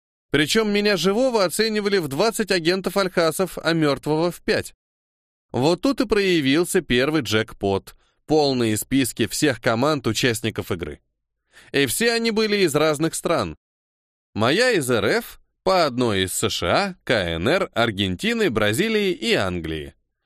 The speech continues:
Естественно, фотографии конкурентов я сразу запустил через Дэми в работу. Раз такая халява, то почему бы не воспользоваться?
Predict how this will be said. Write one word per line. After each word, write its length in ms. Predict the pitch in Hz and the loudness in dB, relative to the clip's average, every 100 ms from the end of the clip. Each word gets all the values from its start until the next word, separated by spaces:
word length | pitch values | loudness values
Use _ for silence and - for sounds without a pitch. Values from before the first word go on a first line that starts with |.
| _ - - | _ -14 -2
Естественно, 760 | 113 123 - 127 - 175 208 | 0 0 0 -2 0 -2 -2
фотографии 600 | 190 170 135 120 110 110 | -2 0 0 0 0 -2
конкурентов 720 | 101 101 101 95 135 208 214 | -2 -2 0 0 0 -2 -2
я 180 | 202 190 | 0 0
сразу 400 | - 151 226 226 | 0 0 0 0
запустил 560 | 208 202 139 - 147 165 | -2 -2 -2 0 0 2
через 280 | 165 127 92 | 2 0 0
Дэми 280 | 104 107 | 0 0
в 80 | 98 | 0
работу. 500 | 95 80 76 76 76 - _ _ _ _ | 0 -2 -8 -10 -14 -16 _ _ _ _
Раз 240 | 117 123 | 0 0
такая 280 | 139 165 160 | 0 0 0
халява, 440 | 208 233 247 202 | 0 2 2 0
то 100 | 147 | -2
почему 340 | 107 - 123 104 | -4 -2 0 0
бы 120 | 101 | 0
не 60 | 113 | 0
воспользоваться? 840 | 156 - 226 110 78 - - | 0 0 -2 -2 -6 -8 -14